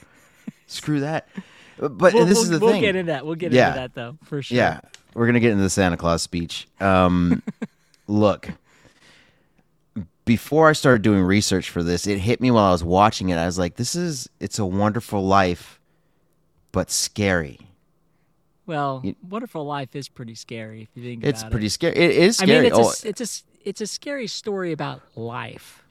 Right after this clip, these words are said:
Speaker 1: and
Speaker 2: Right.
Speaker 1: how, like, life can just continually beat you down and you have to scrap and work your ass off to make it in this world. And that's a scary thought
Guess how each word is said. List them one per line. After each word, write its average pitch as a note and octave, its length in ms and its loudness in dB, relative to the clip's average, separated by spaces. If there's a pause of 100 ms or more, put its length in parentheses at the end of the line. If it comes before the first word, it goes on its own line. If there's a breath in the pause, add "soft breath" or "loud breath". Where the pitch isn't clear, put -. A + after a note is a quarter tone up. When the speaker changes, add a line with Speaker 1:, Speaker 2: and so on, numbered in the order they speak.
(260)
Speaker 1:
and C#3 180 -4
Speaker 2:
Right. C3+ 140 4
Speaker 1:
how, C#3+ 100 -2
like, C#3 320 -6
life D#3 320 -6
can F#3 160 -8
just D#3+ 300 -10
continually F3+ 800 -10 (200)
beat G#3 360 -4
you C4+ 100 -4
down F3+ 520 -2
and D3 180 -10
you D#3+ 140 -4
have D#3+ 340 -8
to D#3 160 -10
scrap A3 840 -4 (540 soft breath)
and D#3 180 -6
work F#3+ 320 -2
your C#4 240 0
ass G#3+ 380 -2
off G#3+ 360 -2 (360 soft breath)
to G3+ 140 -4
make G#3 360 0
it F#3 80 0
in D3+ 220 -2
this C3 260 -8
world. B2+ 480 -8 (1120 soft breath)
And F3+ 100 0
that's D#4 180 0
a D4+ 60 -2
scary B3+ 480 2
thought B3+ 400 0